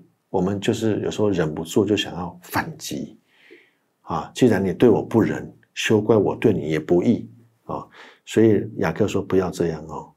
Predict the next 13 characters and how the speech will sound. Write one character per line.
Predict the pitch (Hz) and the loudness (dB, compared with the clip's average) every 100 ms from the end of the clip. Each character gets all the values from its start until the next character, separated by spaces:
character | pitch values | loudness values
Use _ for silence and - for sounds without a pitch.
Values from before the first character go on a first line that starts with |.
| _ _ | _ _
你 | - | -8
们 | 82 | -4
要 | 92 90 | -4 -8
快 | - 98 | -6 -6
快 | - 92 | -4 -6
地 | 82 | -8
听。” | - 71 78 - _ _ _ _ _ - | -10 -10 -12 -16 _ _ _ _ _ -10
哦， | 85 73 | -8 0
就 | 107 | 0
是 | 120 | 2
你 | 95 87 | 0 0
要 | 92 85 | -4 -6
去 | 80 - 92 78 | -10 -4 -4 -4